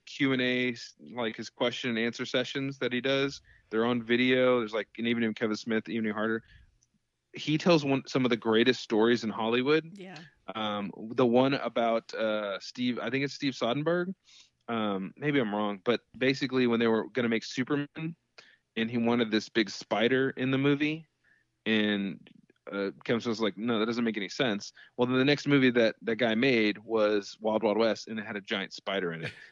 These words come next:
Speaker 1: So I just think it's funny, like, the way that he talks about things sometimes.
Speaker 3: Yeah.
Speaker 1: Um, but anyway, did we miss something, y'all? Did we, something that Kevin, obviously we probably did, but tell us your Kevin Smith stories, what you like about it. Maybe you don't like it like Rick. That's fine. Let him know. He'll probably be elated that you don't like Kevin Smith.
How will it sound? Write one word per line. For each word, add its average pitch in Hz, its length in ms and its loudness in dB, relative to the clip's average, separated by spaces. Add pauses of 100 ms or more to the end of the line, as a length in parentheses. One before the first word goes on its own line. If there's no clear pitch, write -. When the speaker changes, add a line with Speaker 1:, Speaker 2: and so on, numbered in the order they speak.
Speaker 1:
So 127 200 2
I 151 60 4
just 226 180 2
think 285 160 6
it's 208 100 2
funny, 175 360 4
like, 143 220 0
the 156 80 4
way 156 140 8
that 156 100 0
he 147 100 -4
talks 151 320 -10
about 117 260 -10
things 123 200 -8
sometimes. 113 560 -10
Speaker 3:
Yeah. 120 220 -8 (220)
Speaker 1:
Um, 110 500 -6 (420)
but 175 120 4
anyway, 170 180 4
did 156 160 0
we 202 100 4
miss 220 200 4
something, 202 340 -2
y'all? 185 220 -4
Did 135 140 -6
we, 139 320 -6
something 156 340 -4
that 143 140 -4
Kevin, 143 220 -4
obviously 135 320 -4
we 113 40 -4
probably 107 240 -4
did, 98 200 -8
but 104 140 -2 (260)
tell 175 200 2
us 175 160 0
your 147 100 -2
Kevin 127 260 -4
Smith 117 260 -6
stories, 113 300 0
what 117 220 0
you 131 140 -2
like 117 180 -2
about 120 160 -2
it. 90 60 -6
Maybe 143 200 0
you 175 80 0
don't 160 200 -2
like 170 180 -4
it 151 80 -8
like 165 160 -8
Rick. 170 240 -6
That's 127 180 -8
fine. 135 380 -6 (300)
Let 139 160 2
him 156 120 2
know. 156 200 6
He'll 117 120 0
probably 160 300 4
be 143 140 4
elated 127 560 2
that 104 160 -6
you 117 100 -4
don't 101 160 -4
like 95 240 -8
Kevin 95 220 -4
Smith. 90 280 -8